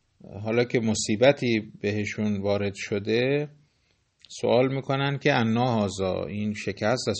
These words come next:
کجا اومد؟ چطور شد که ما شکست خوردیم؟ قل هو من عند انفسکم. خدای متعال فرمود که ای پیامبر، به اینها بگو که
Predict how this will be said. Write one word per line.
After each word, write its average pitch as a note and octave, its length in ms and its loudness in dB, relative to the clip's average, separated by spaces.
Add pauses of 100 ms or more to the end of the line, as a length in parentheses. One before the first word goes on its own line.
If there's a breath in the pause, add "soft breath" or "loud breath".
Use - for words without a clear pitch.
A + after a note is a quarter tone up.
کجا G#2+ 300 0
اومد؟ A2 400 -2
چطور C3 320 -4
شد C3 240 -6
که A2+ 100 -4
ما G#2 140 -2
شکست G2+ 540 -4
خوردیم؟ F#2+ 600 -8 (920 soft breath)
قل C3+ 260 4
هو G#2 300 2
من G#2+ 240 -2
عند A#2+ 260 -2
انفسکم. G2 960 -4
خدای G2 240 -8
متعال G2+ 420 -4
فرمود G#2+ 520 -4
که C#3+ 320 -2 (560 soft breath)
ای C3 140 -2
پیامبر، G#2+ 540 2
به F#2 120 -6
اینها G2 360 -2
بگو C#3+ 300 -4
که C#3+ 360 0